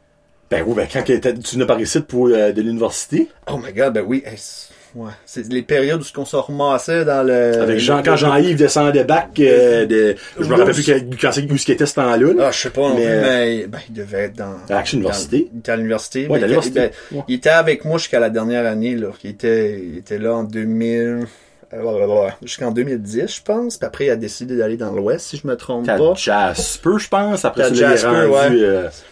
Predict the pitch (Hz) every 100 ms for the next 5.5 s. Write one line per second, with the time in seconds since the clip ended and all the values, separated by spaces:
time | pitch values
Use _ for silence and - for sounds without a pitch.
0 | - 117 - 110 127 120 - 135 139 -
1 | - - - - - - - - 165 143
2 | 135 160 151 123 135 139 147 - - 165
3 | 147 165 170 127 131 139 127 95 92 87
4 | 90 90 98 110 107 87 80 - _ 135
5 | 127 143 151 104